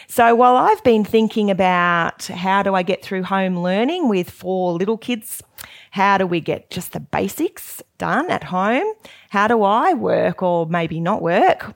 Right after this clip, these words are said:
with kids at home, Ash was always coming up with the interesting questions right from the beginning.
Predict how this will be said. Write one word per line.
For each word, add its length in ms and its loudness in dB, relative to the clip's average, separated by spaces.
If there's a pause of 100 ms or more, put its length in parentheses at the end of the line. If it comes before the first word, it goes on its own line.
(120)
with 240 -8
kids 220 -4
at 100 -4
home, 400 -2 (920)
Ash 540 0
was 420 0
always 920 2 (140)
coming 280 -2
up 160 -2
with 140 -4
the 160 -4
interesting 500 -6
questions 720 -8
right 260 0
from 220 -4
the 60 -2
beginning. 560 -8